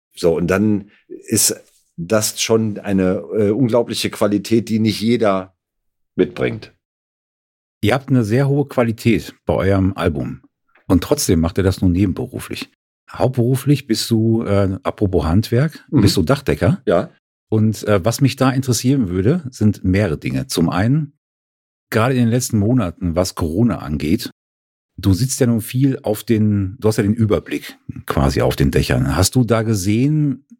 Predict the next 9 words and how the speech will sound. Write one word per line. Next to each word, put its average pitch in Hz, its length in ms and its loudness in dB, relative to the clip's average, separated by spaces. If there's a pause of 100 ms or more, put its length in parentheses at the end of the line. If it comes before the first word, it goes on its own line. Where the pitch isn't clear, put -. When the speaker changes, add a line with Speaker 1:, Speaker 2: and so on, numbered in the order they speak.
Speaker 2:
dass 110 220 0
sich 120 140 0
in 117 60 2
den 110 100 2
letzten 117 300 0
Monaten 113 400 2
einiges 107 440 0
verändert 107 920 -2
hat? - 340 -4